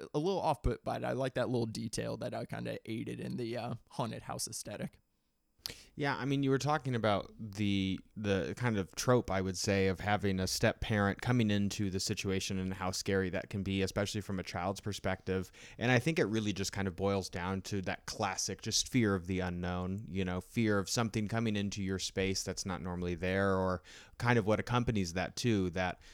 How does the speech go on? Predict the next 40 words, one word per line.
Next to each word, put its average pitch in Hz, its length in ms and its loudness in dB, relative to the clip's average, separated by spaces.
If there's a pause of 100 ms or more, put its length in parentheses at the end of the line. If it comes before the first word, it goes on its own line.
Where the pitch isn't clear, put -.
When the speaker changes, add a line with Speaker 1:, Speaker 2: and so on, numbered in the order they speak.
(340)
Speaker 2:
you 120 100 0
know, 95 180 4
in 98 80 4
this 127 260 6
movie's 98 320 2
case, 92 500 0
the 98 140 -2
mother 98 380 2
is, 90 240 0
is 92 320 -6
no 98 160 2
longer 92 240 0
there. 107 180 4
She's - 240 -4
gone, 90 500 0
and, 87 360 -4
and 90 320 -2
this 98 160 -2
person 98 400 -4
is 92 100 -4
coming 95 320 -2
in, 92 140 -2
seemingly 123 560 0
taking 95 400 -4
her 92 100 -4
place. 107 380 2
But 98 240 -2 (380)
what 113 120 2
I 113 80 6
loved, 113 400 4 (320)
you 123 160 0
know, 98 160 2
about 95 240 0
this 98 140 -4
film 131 140 0
and 107 100 2
what 95 60 2
you 92 80 2
were 95 60 0
discussing, 92 580 -2